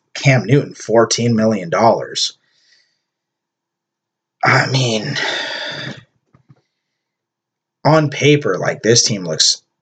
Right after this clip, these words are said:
nasty. And it was nice while it lasted. You know, we got to, we got to see the Patriots struggle for one year, but man, did Belichick come out angry this offseason. You know, he had to watch Tom Brady win a Super Bowl without him.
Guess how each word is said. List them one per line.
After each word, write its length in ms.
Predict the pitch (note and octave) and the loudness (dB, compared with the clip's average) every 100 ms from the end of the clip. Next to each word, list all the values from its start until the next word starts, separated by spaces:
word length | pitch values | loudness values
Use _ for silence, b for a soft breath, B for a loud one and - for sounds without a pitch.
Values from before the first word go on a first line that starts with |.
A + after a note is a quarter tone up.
| - | -10
nasty. 760 | G2 F#2 F#2 E2+ - - - _ _ _ _ _ _ _ _ _ _ _ _ | -2 0 2 0 -4 -8 -18 _ _ _ _ _ _ _ _ _ _ _ _
And 120 | A#2+ B2+ | 2 4
it 100 | B2+ | 4
was 160 | A2+ | 2
nice 300 | A#2 A#2 - | 2 2 4
while 200 | A#2+ G2 | 4 2
it 60 | F2+ | 2
lasted. 720 | F#2+ F#2 - E2 D#2 D2+ - | 2 0 0 -2 -6 -8 -12
You 140 | C#3+ F#2+ | -10 -6
know, 200 | F2 E2+ | -4 -4
we 120 | F2+ | -4
got 240 | G2 F#2 | -2 0
to, 280 | A2 F2+ E2+ b b b b b - | 0 -2 -2 b b b b b 2
we 140 | C3+ | 4
got 220 | A#2+ A2+ | 4 2
to 100 | A2 | -2
see 160 | - A#2+ | 0 0
the 120 | G#2+ | 0
Patriots 580 | - A#2 A#2 G#2 G#2+ A2 | 2 0 2 0 2 2
struggle 440 | - A2 G#2+ G#2 | 2 2 2 0
for 200 | G2 G2 | -2 0
one 260 | G2 A2 G#2 | 0 0 0
year, 300 | G#2 G#2 F#2 | 2 2 2
but 180 | E2 D#2 | -2 -6
man, 520 | F2+ G2 G#2 G2 F2 | -6 -2 -2 -2 -4
did 200 | F2 D#2+ | -8 -2
Belichick 500 | F2 F#2 - F#2 E2 | 0 2 0 -2 -2
come 320 | - F#2 E2+ | -6 -6 -4
out 300 | E2 D#2+ - - | -2 -2 -4 -12
angry 720 | E2+ G#2 A2 A2 F2+ C#2 C2 _ F2+ | -6 -2 -2 -2 -4 -10 -12 _ -6
this 180 | E2+ | -2
offseason. 680 | D#2+ D#2 D2+ F2 D#2 D2+ - b b b b - | -2 -2 -4 -4 -6 -12 -14 b b b b -6
You 140 | G2+ | 0
know, 80 | G#2+ | 4
he 80 | A2+ | 6
had 160 | A2 | 6
to 80 | A2+ | 4
watch 300 | G#2 G2+ - | 4 4 2
Tom 260 | - A2 G#2+ | 0 0 2
Brady 320 | G#2 A2 A2 | 2 2 2
win 160 | A2 G2 | 0 2
a 40 | |
Super 340 | - B2 A2+ | 0 0 0
Bowl 180 | G#2 G2 | -2 0
without 400 | E2+ A#2 C#3 C#3 | 0 2 2 2
him. 300 | C3+ C3+ C3 | 0 0 -4